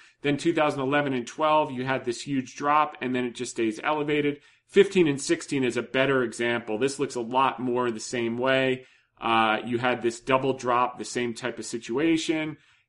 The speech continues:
and then it stayed subdued. It looked, felt like forever, and then you got this huge spike as you were coming out of the doldrums,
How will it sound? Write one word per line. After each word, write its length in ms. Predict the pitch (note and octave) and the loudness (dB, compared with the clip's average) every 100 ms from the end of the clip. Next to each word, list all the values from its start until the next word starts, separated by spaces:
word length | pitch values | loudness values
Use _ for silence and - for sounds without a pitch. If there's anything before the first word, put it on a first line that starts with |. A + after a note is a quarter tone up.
| _ | _
and 320 | A2+ A#2+ A#2+ | -2 0 2
then 140 | B2+ A#2+ | 0 -2
it 100 | A#2 | -2
stayed 300 | - B2 A#2 | 0 2 2
subdued. 560 | - A2+ B2+ D3 D3+ | -4 -6 0 2 2
It 100 | C3 | -2
looked, 240 | A#2 C#3 - | -2 -4 -4
felt 320 | - D3+ C#3+ | -8 -2 0
like 180 | C3+ A2+ | 0 -2
forever, 500 | A#2+ C3 D#3 E3+ E3+ | 0 2 2 2 0
and 200 | - B2+ | 0 -2
then 140 | C3 | 0
you 60 | B2 | 0
got 180 | B2+ A#2+ | -2 -2
this 140 | A2+ | -8
huge 300 | - E3 D#3 | -6 -6 -6
spike 360 | - D3+ C#3+ C#3 | -4 -2 0 -2
as 160 | B2 | -2
you 80 | B2 | -2
were 80 | A#2+ | -4
coming 440 | - D3+ C#3+ C3+ - | -2 -2 -2 -4 0
out 400 | B2+ D3+ D#3+ - - _ _ _ | 4 4 2 -6 -20 _ _ _
of 320 | C3 C#3+ C#3 B2+ | 0 2 2 2
the 100 | B2+ | 0
doldrums, 800 | C3+ C#3+ D#3+ F3+ F#3+ G#3 - | 2 2 2 0 0 -2 -6